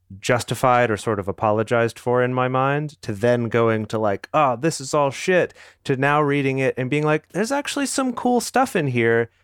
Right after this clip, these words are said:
that actually makes a lot of sense, and maybe there's things to learn from it, but it's not the things I thought there were to learn from it 'cause I was coming into it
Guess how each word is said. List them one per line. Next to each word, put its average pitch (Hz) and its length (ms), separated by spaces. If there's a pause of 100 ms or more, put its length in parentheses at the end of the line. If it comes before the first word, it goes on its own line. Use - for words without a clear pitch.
(160)
that 151 140
actually 170 280
makes 156 220
a 165 60
lot 151 100
of 135 60
sense, 170 340
and 117 100
maybe 123 200
there's 120 160
things 127 260
to 110 120
learn 131 340
from 104 240
it, 98 180 (100)
but 110 120
it's 107 160
not 123 180
the 113 100
things 107 240
I 101 120
thought - 420
there 95 160
were 92 140
to 104 120
learn 95 260
from 95 180
it - 180
'cause 107 180
I 107 120
was 95 280
coming 110 300
into 107 260
it 95 220